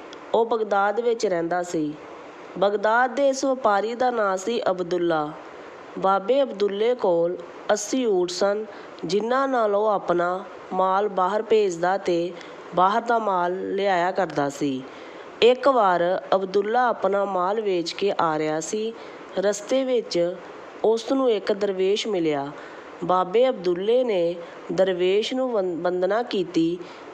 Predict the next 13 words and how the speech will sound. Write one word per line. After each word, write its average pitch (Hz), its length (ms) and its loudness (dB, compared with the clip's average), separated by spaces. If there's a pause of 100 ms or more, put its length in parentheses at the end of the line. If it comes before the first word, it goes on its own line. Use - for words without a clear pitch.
(140)
ਤੇ 233 100 6
ਉਸ 226 220 4
ਨੂੰ 262 140 2
ਰੋਟੀ 208 360 0
ਖਾਣ 190 280 2
ਲਈ 165 120 0
ਕਿਹਾ। 147 400 0 (540)
ਦੋਹਾਂ 202 360 2
ਨੇ 277 160 2
ਰਲ 196 220 2
ਕੇ 214 180 2
ਰੋਟੀ 190 340 0
ਖਾਧੀ। 147 480 -2